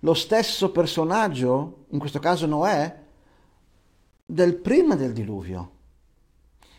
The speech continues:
Il dopo diluvio cambia, è inevitabile che quando passiamo un diluvio qualcosa, le cose cambiano. Perciò se una persona non capisce che dopo una problematica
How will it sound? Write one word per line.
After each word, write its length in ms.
Il 200
dopo 520
diluvio 720
cambia, 840
è 220
inevitabile 1400
che 140
quando 240
passiamo 420
un 100
diluvio 840
qualcosa, 480
le 180
cose 240
cambiano. 600
Perciò 240
se 180
una 160
persona 380
non 320
capisce 960
che 500
dopo 420
una 120
problematica 960